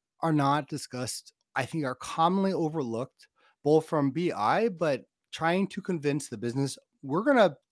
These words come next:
t-, spend a lot more time just implementing a technology, and we're gonna need your input. We're gonna need the right people, and we're gonna need, you're gonna have some responsibilities here.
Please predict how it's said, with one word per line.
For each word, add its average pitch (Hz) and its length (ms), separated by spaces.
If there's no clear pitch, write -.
t-, 175 120
spend 151 260
a 139 60
lot 139 240
more 131 280
time 120 560
just 131 240
implementing 131 460
a 120 40
technology, 110 840
and 120 220
we're 120 120
gonna 120 120
need 110 160
your 110 140
input. 190 440
We're 117 120
gonna 123 120
need 113 320
the 107 100
right 110 220
people, 185 440
and 131 120
we're 120 140
gonna 123 140
need, 123 240
you're 127 180
gonna 131 140
have 127 120
some 151 340
responsibilities 165 960
here. 101 320